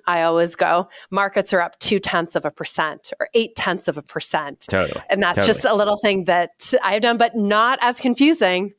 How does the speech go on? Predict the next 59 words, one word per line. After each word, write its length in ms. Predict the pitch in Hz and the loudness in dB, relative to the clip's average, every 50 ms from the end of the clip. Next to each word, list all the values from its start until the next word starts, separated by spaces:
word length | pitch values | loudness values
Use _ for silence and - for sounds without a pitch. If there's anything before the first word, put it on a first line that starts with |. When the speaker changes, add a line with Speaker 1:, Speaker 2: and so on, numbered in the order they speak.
| _ _ _ _ _ - - | _ _ _ _ _ -6 -2
Speaker 1:
as 140 | 185 196 98 | 0 2 2
the 60 | 107 | 2
Speaker 2:
Not 140 | 104 123 180 | 4 4 4
as 60 | 220 | 6
Speaker 1:
basis 140 | 247 247 214 | 6 4 4
point 60 | 196 - 208 | 2 2 0
Speaker 2:
confusing 460 | 185 143 175 220 262 208 127 107 104 101 | 2 2 4 4 4 4 4 4 2 2
Speaker 1:
thing. 40 | |
Speaker 2:
as 200 | 95 98 101 - - | 2 2 0 0 2
saying, 240 | 113 110 107 - 98 | 2 2 2 2 2
yeah, 160 | 113 107 85 | 2 2 2
we're 100 | 78 95 | 0 0
saying 320 | - 117 107 98 87 80 | 0 0 0 0 -2 -2
bips. 400 | - 104 117 143 - - - - - _ _ _ - | 0 0 0 0 -2 -2 -4 -4 -4 _ _ _ -2
Yeah. 260 | 95 107 95 - - - _ 98 113 _ _ _ _ _ | 0 0 0 0 -2 -6 _ -20 -20 _ _ _ _ _
Up 140 | - 107 - | -2 -2 -2
a 60 | 110 | -2
couple 320 | 101 - 107 104 98 107 107 | 0 0 2 2 4 2 2
of 80 | 101 | 0
Speaker 1:
Bips. 300 | 87 82 92 95 127 - | 0 0 0 0 -2 -2
Speaker 2:
bips. 180 | - - - - _ _ - | -4 -6 -6 -6 _ _ -6
Yeah. 180 | 90 80 - - - - - - - | -4 -4 -4 -4 -8 -14 -18 -10 -6
I 120 | - - | -2 0
Speaker 1:
It 60 | 269 302 | 2 2
is 100 | 311 - | 2 2
Speaker 2:
mean, 40 | 170 | 0
Speaker 1:
kind 180 | 208 202 190 | -2 -2 -2
Speaker 2:
it's 60 | 190 185 | -2 -4
Speaker 1:
of 60 | 165 | -4
like 180 | 165 160 160 | -4 -6 -4
Speaker 2:
brutal. 160 | 170 170 170 165 | -4 -2 -2 -2
Speaker 1:
a, 320 | 160 151 143 151 175 - - - - - _ _ _ _ _ | -4 -4 -6 -8 -10 -12 -16 -20 -20 -20 _ _ _ _ _
yeah, 300 | - 196 185 175 143 170 | -8 -4 -4 -2 -2 -4
it's 140 | 175 170 - | -6 -4 -2
like 120 | 208 185 | -2 0
a 460 | 190 180 170 165 165 170 160 165 170 - _ | 0 0 0 0 -2 -4 -6 -8 -10 -8 _
thing 220 | - 202 180 175 165 | -2 -2 -2 -2 -2
you 100 | 156 156 | -4 -4
do 180 | 156 156 160 | -4 -6 -6
to 80 | - 156 | -8 -8
sound 400 | - - 160 156 156 151 156 143 - - - - _ _ - | -6 -4 -4 -4 -6 -8 -14 -16 -18 -20 -20 -20 _ _ -16
smart. 340 | 180 - - 170 156 - - | -10 -6 -4 -4 -4 -2 -2
And 300 | - 160 170 165 165 - | -2 -2 -2 -2 -4 -2
Speaker 2:
Yeah, 140 | - 127 - | 2 4 4
Speaker 1:
in 80 | 208 208 | 4 6
this 180 | 226 247 240 | 4 2 2
case, 280 | - - 220 202 190 - | 0 0 2 2 2 0
Speaker 2:
like, 180 | - 214 - | -2 -4 -4
Speaker 1:
I, 80 | 151 - - _ _ - | -6 -12 -16 _ _ -4
Speaker 2:
like 100 | - 90 | 0 0
Speaker 1:
th-, 80 | - 95 | 2 2
Speaker 2:
you're 60 | 95 | 4
Speaker 1:
that 100 | - - | 4 4
Speaker 2:
an 40 | - | 4
Speaker 1:
wasn't 220 | 320 339 320 294 | 2 2 4 4
even 60 | 294 | 4
Speaker 2:
insider. 160 | - 233 220 | 4 4 2
Speaker 1:
what 120 | 208 208 185 | 2 0 0
happened 560 | 170 180 165 165 - 175 160 151 175 - - | 0 -2 -2 -2 -2 -4 -4 -4 -6 -10 -8